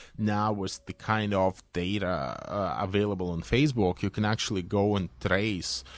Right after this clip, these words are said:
very nicely and even track what certain demographic groups think about a particular government policy. So, you know, identifying trends and acting on them is definitely very easy. But I think also on the micro level,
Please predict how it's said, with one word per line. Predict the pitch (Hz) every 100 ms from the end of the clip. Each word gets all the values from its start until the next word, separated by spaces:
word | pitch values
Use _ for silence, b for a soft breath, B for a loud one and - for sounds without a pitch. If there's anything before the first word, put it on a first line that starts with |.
| B B
very | 101 104 101
nicely | 90 98 110 - 80 80
and | 82
even | 85 73
track | - 117 127 120 -
what | 64 85 98 78 85 110 110 113
certain | - 117 113 113 98 87
demographic | - 104 87 85 120 - 101
groups | - 87 71 - -
think | - 95 98
about | 123 76 80 98
a |
particular | - 92 90 - 98
government | 95 123 165 -
policy. | 98 57 - -
So, | - 95 95 95 87
you | 98
know, | 107
identifying | 92 98 120 - - 113 90
trends | - 101 113 123 110
and | 92
acting | 101 - 98
on | 82 78
them | 80 90
is | 95 85
definitely | 104 107 113 95
very | 87 90 80
easy. | - 175 196 104 101 B B B B
But | - 127
I | 120
think | 127 170 143
also | 131 -
on | 131
the | 110
micro | 127 180 170
level, | 127 104 92 92